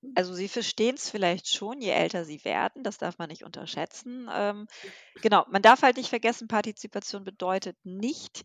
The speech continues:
den Kindern alles, ähm, zuzulassen. Also, es ist natürlich wichtig, ähm, deren Bedürfnisse zu befriedigen, aber wir dürfen auch unsere Bedürfen-, Bedürfnisse nicht vergessen und uns nicht vergessen. Und wenn wir halt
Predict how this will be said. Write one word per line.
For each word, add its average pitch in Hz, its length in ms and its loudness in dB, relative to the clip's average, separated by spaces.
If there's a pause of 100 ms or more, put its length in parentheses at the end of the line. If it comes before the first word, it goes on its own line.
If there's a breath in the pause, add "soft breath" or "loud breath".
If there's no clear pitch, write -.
den 202 240 -8
Kindern 208 400 -4
alles, 180 640 -2
ähm, - 600 -10 (580)
zuzulassen. 151 720 -8
Also, 147 300 -4
es 165 120 -6
ist 175 120 -10
natürlich 190 400 -6 (180)
wichtig, 202 540 -4
ähm, 156 460 -8 (920 loud breath)
deren 180 280 2
Bedürfnisse 220 500 0
zu 165 140 -12
befriedigen, 175 760 -6
aber 185 480 6
wir 190 100 -4 (200)
dürfen 196 200 -4
auch 185 140 -4
unsere 220 280 -6
Bedürfen-, 160 500 -10 (220)
Bedürfnisse 165 500 -6
nicht 156 160 -14
vergessen 143 380 -8
und 147 100 -18
uns 190 220 -10
nicht 165 160 -12
vergessen. 143 440 -10
Und 156 160 -10
wenn 170 180 0
wir 202 140 4
halt 165 180 2